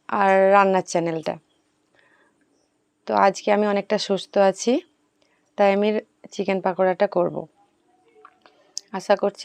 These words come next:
তোমরা সবাই ভালো আছো। তো দেখো, এর জন্য আমি যেগুলো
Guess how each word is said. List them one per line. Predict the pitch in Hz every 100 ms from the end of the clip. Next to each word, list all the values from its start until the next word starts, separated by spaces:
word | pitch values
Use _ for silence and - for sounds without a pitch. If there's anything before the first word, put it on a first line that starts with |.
| 208
তোমরা | 202 196 208
সবাই | 196 196 196
ভালো | 196 196 190
আছো। | - 233 - - - - _ -
তো | 202 196
দেখো, | 190 - 269 233
এর | 175 196
জন্য | 190 196 196 196
আমি | 196 196 _ _ _ _ _ _ -
যেগুলো | 185 196 190 196